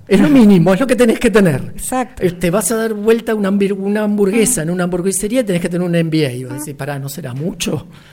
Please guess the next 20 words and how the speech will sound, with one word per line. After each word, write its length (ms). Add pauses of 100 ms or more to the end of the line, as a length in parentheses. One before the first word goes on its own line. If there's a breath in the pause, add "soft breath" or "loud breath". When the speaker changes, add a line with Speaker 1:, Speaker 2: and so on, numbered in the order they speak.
(200 loud breath)
Speaker 2:
Así 220
es. 280
Speaker 1:
Pero 240
claro, 360
ante 280
el 200
exceso 560
de 100
oferta, 720 (200)
Speaker 2:
Mm. 320
Speaker 1:
empezás 440
a 80
ponerte, 520
este, 300
delicado 500
con 220
a 160
quién 180
elegís. 540 (1080 soft breath)
Ahora, 540